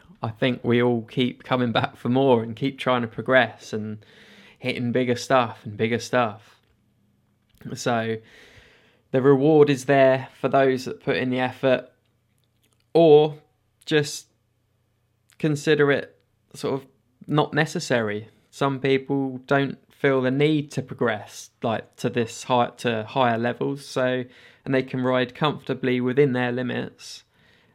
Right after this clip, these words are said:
and be just as happy. So you kinda need to know yourself a little bit and find out what kind of rider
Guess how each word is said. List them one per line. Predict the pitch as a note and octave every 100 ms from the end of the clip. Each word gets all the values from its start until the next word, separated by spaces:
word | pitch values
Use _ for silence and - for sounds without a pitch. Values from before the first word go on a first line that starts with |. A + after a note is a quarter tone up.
| _
and | A#2+ A#2
be | B2+
just | A#2+ C#3 - -
as | C#3+
happy. | D3 C#3+ A#2 G#2+
So | G#2 B2+
you | A#2+ A#2+ A#2+ -
kinda | - D#3+ C3
need | B2+ B2
to | -
know | B2+ B2+
yourself | A#2+ A#2 - C3 B2 -
a |
little | A#2+ A#2+
bit | A#2 B2 -
and | A#2 A2+ - _ _ _ _ _
find | _ C3 B2 A#2+
out | -
what | - -
kind | B2 A#2
of | A2+
rider | A#2+ B2 A#2+ A#2+ A#2